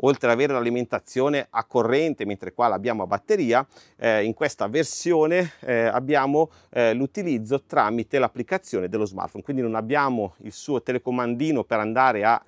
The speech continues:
modificare i colori e le funzioni, ma lo faremo attraverso un'app, eh, dedicata che è disponibile sia per I O S che per Android. Verranno connesse Bluetooth e ovviamente a quel punto potremo variare nelle opzioni, ma poi di questo vi parlerò fra poco. Entrambe queste lampade della Laimle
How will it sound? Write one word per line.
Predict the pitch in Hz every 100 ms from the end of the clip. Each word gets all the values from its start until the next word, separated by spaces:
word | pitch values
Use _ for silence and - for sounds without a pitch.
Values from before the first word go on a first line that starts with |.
| _ _
modificare | 107 104 101 107 120 123
i |
colori | - 113 110 135 139 120
e |
le | 110
funzioni, | 107 208 226 - 90 101
ma | 120 113
lo | 113
faremo | 165 147 101
attraverso | 110 143 139 87 - 123 - -
un'app, | 185 143 - - 135 135 _ _
eh, | - 113 104 95 95
dedicata | 92 104 135 95 98 139
che | 120 92
è |
disponibile | 90 - 104 104 95
sia | - 123
per | - 98
I | 107
O | 120
S | -
che | -
per | 95 110
Android. | 175 214 123 - 95 123 -
Verranno | 117 139 143 110
connesse | 117 123 151 120 113 98
Bluetooth | 160 233 120 90 127 131 _ - -
e | 127 113
ovviamente | - 101 135 139 78 - 110
a | 95
quel | - 151
punto | 101 85
potremo | 104 120 104 101
variare | 98 135 127 87 92 98
nelle | 110 104
opzioni, | 104 - 98 90
ma | 139
poi | - 170
di | 135
questo | 156 139 101 139
vi | 131
parlerò | 135 139 156 143 78
fra | - 117
poco. | 90 - -
Entrambe | 135 135 175 175 156
queste | - 175 180
lampade | 165 180 190 202 196
della | 160 120
Laimle | 113 143 170 196 208 226